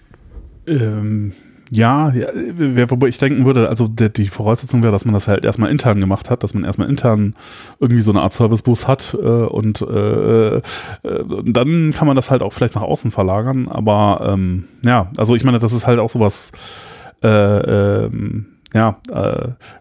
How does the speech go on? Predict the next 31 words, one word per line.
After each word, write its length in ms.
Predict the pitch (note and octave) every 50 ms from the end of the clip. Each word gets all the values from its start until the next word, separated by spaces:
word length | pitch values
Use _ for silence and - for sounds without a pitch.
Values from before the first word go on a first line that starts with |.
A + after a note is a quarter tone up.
| _
wo 80 | - B2
man 120 | A#2+ B2 A2
dann 140 | A2 A#2 A2+
vielleicht 340 | - - A#2 G#2+ - -
mal 120 | C#3 B2+ A#2
drüber 160 | A2+ B2 A#2+
nachdenken 360 | A2 A#2+ B2 - D#3 C3 A#2
kann, 180 | - C#3 B2+ A2
wie, 200 | B2+ C3+ A#2+ A2+
wie 200 | C3 A2 C3 B2 -
stru-, 440 | - - - C#3 C#3 B2+ B2+ C3 B2+ - -
strukturiert 460 | - - - D3 C3 - C#3 C#3+ C#3+
man 80 | B2+ A2+
die 60 | A2
App-, 240 | - - - - -
Applikationen 500 | - - B2 - A2 - - A2+ G#2+ -
eigentlich 280 | - G#2+ F#2+ A2 G#2 -
so, 140 | A#2+ A#2+
dass 140 | A2 G#2+ G2 -
das 180 | G#2 - -
halt 140 | A2 G2+ -
irgendwie 420 | A2 - G2+ G2+ G2+ G#2 G#2 G2+ - - - - - - - _
so 180 | - A2+ A2+
funktioniert, 640 | - - B2+ A#2+ - - A2+ A#2 A#2 A2+ G#2+ - -
äh, 40 | - - G2+ F#2 F2 F2 F2+ F2+ F2+ F2+ F2 F2 G#2 - - - - - _
wie, 100 | A2+ G#2+
äh, 800 | - - C#3+ B2+ B2 - - F3 F#3+ - - G#3 - - - - - - - - - - - - - - - - - - - - - - - - - _ _ -
ja, 180 | A2 G#2 G#2+
weil, 280 | G#2 G#2 G#2 G#2 G2+ - -
ähm, 380 | A2 G#2+ G2 F#2+ F#2+ F#2 F2+ - - - - - - - -
ja. 180 | - F#2 E2